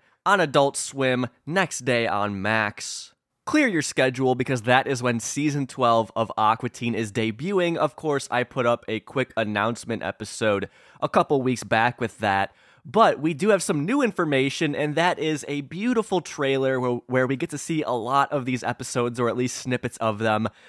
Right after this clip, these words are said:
So link to that in the description. Watch the trailer. It's a good time. It's very exciting.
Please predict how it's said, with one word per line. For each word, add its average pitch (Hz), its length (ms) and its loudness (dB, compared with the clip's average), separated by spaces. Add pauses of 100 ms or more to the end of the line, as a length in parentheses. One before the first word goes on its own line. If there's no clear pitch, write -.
(160)
So - 220 2
link 180 300 0
to 190 100 -2
that 165 140 4
in 151 60 0
the 147 60 -2
description. 135 560 -4
Watch 190 300 0
the 165 80 0
trailer. 139 500 2 (300)
It's 180 160 0
a 160 60 -2
good 139 260 2
time. 123 360 4
It's 120 120 -6
very 180 240 0
exciting. 123 680 0